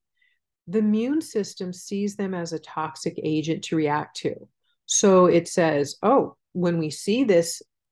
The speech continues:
from now on, we need to put out these fighters, these antibodies that say, you know, this is a toxin and we want to fight it." So that's how your child is getting these acquired allergies.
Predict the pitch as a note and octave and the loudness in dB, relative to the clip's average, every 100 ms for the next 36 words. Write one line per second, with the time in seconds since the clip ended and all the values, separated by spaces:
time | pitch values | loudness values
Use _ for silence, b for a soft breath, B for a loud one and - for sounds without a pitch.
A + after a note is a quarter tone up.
0 | _ E3+ E3 E3 E3+ A3 C#4 B3+ D#3 C#3+ | _ -4 -2 -2 -2 0 0 0 -2 -6
1 | D3 - E3+ G#3 A3+ G3+ F3+ E3+ F3+ E3 | -12 -8 -2 0 0 -2 -4 -4 -2 -2
2 | D#3+ D#3 E3+ E3 D3+ - _ _ D#3 F3+ | -4 -6 -8 -8 -8 -10 _ _ -4 0
3 | F3+ D3 C3+ - E3+ E3+ D3 - E3+ G3 | 0 -2 -6 -8 -4 -2 -4 -6 -4 -2
4 | F3 E3 D3 C#3+ - - - F3 D#3 D3 | -2 -4 -4 -6 -8 -10 -6 -2 -2 -2
5 | b b b b - F3 D3 C#3 F#3 - | b b b b -6 -2 -2 0 0 0
6 | E3+ D#3+ - - G#3 A#3+ - - D#3+ D3 | -2 -4 -6 -6 -2 -2 -4 -6 -6 -6
7 | C#3+ D3 E3 E3 D3+ - F#3 F3+ E3 - | -10 -8 -6 -6 -8 -4 -2 0 -2 -4
8 | - - G3 G3 G#3+ G#3+ A3 G#3 F3 - | -10 -6 -2 0 -2 -2 -4 -2 -4 -6
9 | D#3 D#3+ D3+ D#3 - D#3+ D#3 D3 C#3+ - | -4 -4 -8 -10 -6 -6 -4 -6 -8 -10
10 | D#3 - - G3 F#3 F3 E3 D3+ D3+ D3 | -14 -14 -4 2 4 6 6 4 2 0
11 | D#3+ D#3+ C#3+ - - | 2 2 0 -4 -6